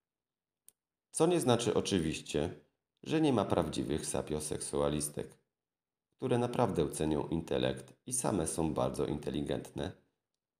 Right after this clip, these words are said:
co na pewno jest świetne, gdy dwie inteligentne osoby dobiorą się w parę i rozwijają się dzień za dniem.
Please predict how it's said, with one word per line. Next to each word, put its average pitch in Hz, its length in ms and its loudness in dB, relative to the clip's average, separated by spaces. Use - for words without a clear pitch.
co - 160 -4
na 123 120 2
pewno 104 320 6
jest 90 240 0
świetne, - 840 -4
gdy 143 200 0
dwie 104 240 2
inteligentne 78 920 -2
osoby 71 540 -4
dobiorą 110 480 6
się 90 180 0
w - 120 -6
parę 58 360 -4
i 143 120 0
rozwijają 101 720 2
się 92 280 0
dzień 69 240 0
za 69 160 -2
dniem. 73 380 -2